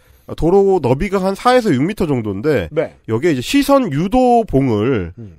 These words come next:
Speaker 1: 그러니까 이제 도로 끝에 설치를 하는 방식으로 하면은 이 도로 폭이 줄어들게 되니까
Speaker 2: 음.
Speaker 1: 차량을 주정차하면 이 통행 방해가 되기 때문에 그건 이제 견인 조치가 가능하거든요.
Speaker 2: 아, 네, 네, 네.
Speaker 1: 그래서 이제 차량을 무단으로 주정차하기가 어려워진다.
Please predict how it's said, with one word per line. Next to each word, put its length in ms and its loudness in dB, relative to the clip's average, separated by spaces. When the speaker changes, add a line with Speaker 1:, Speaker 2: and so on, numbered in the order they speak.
Speaker 1:
그러니까 200 -6
이제 100 -4
도로 260 4
끝에 440 0
설치를 500 -2
하는 160 0
방식으로 760 0
하면은 460 0
이 60 -12
도로 180 2
폭이 280 2
줄어들게 380 2
되니까 480 -4
Speaker 2:
음. 280 -14
Speaker 1:
차량을 480 2
주정차하면 760 0
이 440 -10
통행 280 -2
방해가 320 2
되기 200 -2
때문에 300 -8
그건 220 -4
이제 260 -4
견인 220 0
조치가 300 -4
가능하거든요. 640 -6
Speaker 2:
아, 240 -6
네, 200 -12
네, 160 -20
네. 140 -20
Speaker 1:
그래서 220 2
이제 120 0
차량을 520 4
무단으로 480 2
주정차하기가 960 -2
어려워진다. 960 0